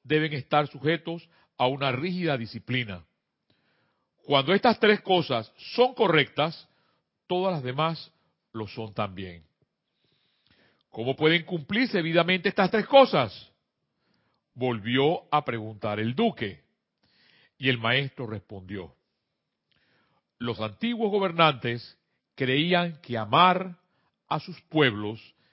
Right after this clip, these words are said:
era el principio esencial de su gobierno, y seguir con rectitud las más elevadas reglas de conducta, el principio esencial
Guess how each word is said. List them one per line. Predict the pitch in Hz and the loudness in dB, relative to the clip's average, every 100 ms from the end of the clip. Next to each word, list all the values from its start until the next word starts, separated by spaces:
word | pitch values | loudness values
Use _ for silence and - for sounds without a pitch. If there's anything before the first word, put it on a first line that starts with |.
| _ _ _ | _ _ _
era | 180 180 175 - | 2 4 4 2
el | 139 120 | -2 -2
principio | 127 123 - 214 220 196 | -8 -10 -8 -8 -6 -6
esencial | 170 139 120 117 - 170 160 170 156 _ _ - | -6 -6 -12 -12 -4 0 0 -4 -10 _ _ -10
de | 117 | -8
su | - | -8
gobierno, | 110 101 113 104 90 87 87 _ _ _ _ _ _ _ _ _ _ _ | -8 -6 -4 -4 -6 -16 -20 _ _ _ _ _ _ _ _ _ _ _
y | - 185 | 0 0
seguir | - 139 160 240 240 - | 2 0 2 0 0 -2
con | 190 156 | -2 0
rectitud | 147 147 - 143 - 220 - _ _ _ - | 0 0 -4 -8 -4 -4 -6 _ _ _ -4
las | 120 107 95 | -2 -2 0
más | 127 175 185 - - | 4 4 2 -6 -4
elevadas | 156 131 135 143 123 | -2 2 2 2 0
reglas | 139 160 147 131 | 0 0 0 -4
de | 120 | -8
conducta, | 117 113 127 214 _ 190 190 _ _ _ _ _ | -12 -10 -8 -8 _ -4 -4 _ _ _ _ _
el | 151 107 | 0 0
principio | 113 120 - 190 180 165 | -4 -8 -8 -8 -4 -4
esencial | 131 123 113 175 180 170 165 | -4 -10 -8 2 4 6 2